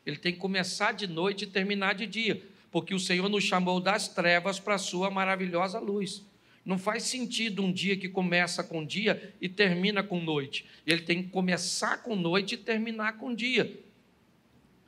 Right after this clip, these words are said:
Quando nós começamos a mudar a nossa mente, nós vamos come-, nós vamos descobrindo a grandeza do que Ele deseja realizar. Essa tempestade, para mim,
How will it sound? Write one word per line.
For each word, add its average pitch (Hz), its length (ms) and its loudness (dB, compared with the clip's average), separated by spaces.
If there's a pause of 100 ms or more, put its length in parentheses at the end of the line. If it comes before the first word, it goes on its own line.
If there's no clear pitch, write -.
(200)
Quando 220 260 2
nós 226 220 2
começamos 220 640 -2
a 196 60 4
mudar 190 340 2
a 240 60 4
nossa 226 360 -2
mente, 196 340 0
nós 208 240 0
vamos 233 240 -2
come-, 233 240 -2 (480)
nós 208 200 0
vamos 240 200 2
descobrindo 202 800 -2 (140)
a 202 100 2
grandeza 220 720 0
do 208 160 -6
que 226 180 -8
Ele 202 440 2 (320)
deseja 214 640 2 (260)
realizar. 208 840 0 (880)
Essa 247 280 2
tempestade, 214 760 2
para 185 200 4
mim, 208 560 -2